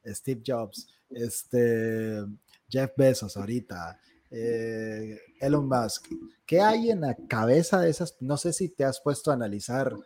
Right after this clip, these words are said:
esos perfiles o es algo que desde la parte psicológica usted dice, "Voy a investigarlo por curiosidad nada más". ¿Qué tienen ellos en la cabeza para ser así?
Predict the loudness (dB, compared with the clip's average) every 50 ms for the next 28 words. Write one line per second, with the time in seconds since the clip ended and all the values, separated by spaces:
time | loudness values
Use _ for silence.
0 | _ _ _ _ _ _ _ -12 -8 -6 -4 -4 -4 -6 -6 -8 -8 -8 -8 -6
1 | -6 -6 -4 -4 -6 -8 -10 -14 -14 -8 -6 -6 -6 -4 -4 -4 -2 -2 -2 -4
2 | -2 -4 -4 -2 -2 0 4 4 4 4 4 -2 -6 -4 -2 -2 0 0 -2 -2
3 | -4 -4 -4 -4 -2 -2 0 2 2 2 0 0 0 -2 -2 -2 -2 -2 -2 -2
4 | -4 -6 -6 -4 -4 0 -2 -2 -2 -2 -10 -12 -10 -8 -6 -2 -2 -2 -2 0
5 | 2 4 4 2 2 -2 -6 -8 -8 -6 -2 2 4 4 4 4 6 8 8 8
6 | 8 6 2 2 0 0 0 0 0 -2 -2 -4 -8 -12 -14 -14 -14 -14 -14 _
7 | -20 _ _ _ -8 -8 -6 -4 -4 -2 -2 -2 -2 -2 -2 -2 -4 -4 -4 -4
8 | -6 -6 -6 -8 -6 -2 -2 -2 0 -2 -4 -4 -4 -6 -6 -6 -8 -10 -6 -6
9 | -4 -4 -4 -4 -6 -8 -8